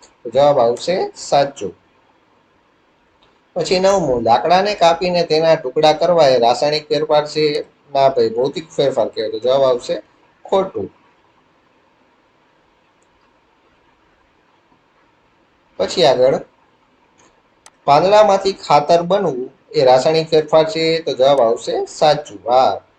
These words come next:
પછી અગિયારમું, વરાળનું ઠારણ એ રાસાયણિક ફેરફાર નથી. તો જવાબ આવશે સાચું. રાસાયણિક ફેરફાર ના કહેવાય. પછી આગળ, મીણબત્તીનું સળગવું એ ભૌતિક અને રાસાયણિક ફેરફાર છે, તો જવાબ આવશે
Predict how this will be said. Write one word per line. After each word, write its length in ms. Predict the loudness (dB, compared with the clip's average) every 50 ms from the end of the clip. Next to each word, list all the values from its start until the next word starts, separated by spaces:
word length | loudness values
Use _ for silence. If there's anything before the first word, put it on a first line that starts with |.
| _ _ _ _ _ _ _ _ _ _ _ _ _ _ _ _ _ _ _ _ _
પછી 180 | -10 -4 -2 -2
અગિયારમું, 600 | -2 0 0 0 0 0 0 -4 -4 -2 0 2
વરાળનું 580 | 4 4 6 6 6 4 2 0 -2 -4 -4
ઠારણ 420 | -4 -2 2 4 4 4 4 2 2
એ 120 | 2 2
રાસાયણિક 460 | 2 2 2 0 -2 -4 -4 -6 -6
ફેરફાર 420 | -4 -4 -4 -2 0 0 0 0 -2 -4
નથી. 440 | -8 -8 -8 -10 -10 -8 -6 -6 -4
તો 160 | -4 -4 -2
જવાબ 300 | 0 0 2 2 2 0
આવશે 480 | 0 0 -2 -4 -4 -6 -4 -4 -4
સાચું. 580 | -6 -4 -4 -4 -4 -4 -4 -8 -16 -20 -20 -20 _ _ -6
રાસાયણિક 400 | -6 -4 -4 -4 -4 -4 -8 -6
ફેરફાર 540 | -6 -6 -6 -4 -2 0 0 0 -2 -4 -12 _ _ _ _ _ -8
ના 180 | -2 0 2 2
કહેવાય. 380 | 0 0 -4 -4 -4 -4 -6 -10 _ _ _ _ _ _ _ _ _ _ _ _ _ _ _ _ _ _
પછી 220 | -8 -6 -4 -2 0
આગળ, 360 | 0 0 2 0 0 0 -2 -6 -12 _ _ _ _ _ _ _ _ _ _ _ -10
મીણબત્તીનું 840 | -4 -2 -2 -2 0 -2 -4 -4 -4 -4 -2 -2 -2 -4 -6 -10 -16 -18 _ _ -18
સળગવું 600 | -2 0 2 2 2 0 -2 -2 -4 -4 -2 0
એ 80 | -2 -2
ભૌતિક 440 | 0 0 0 0 0 -2 -4 -2 0
અને 160 | 2 2 4
રાસાયણિક 440 | 4 2 2 2 0 -2 -2 -2 0
ફેરફાર 380 | -2 -2 0 2 0 0 0
છે, 240 | -2 -2 -2 -2 0
તો 100 | 0 -2
જવાબ 280 | 0 2 2 2 2 2
આવશે 360 | 0 0 -2 -6 -8 -8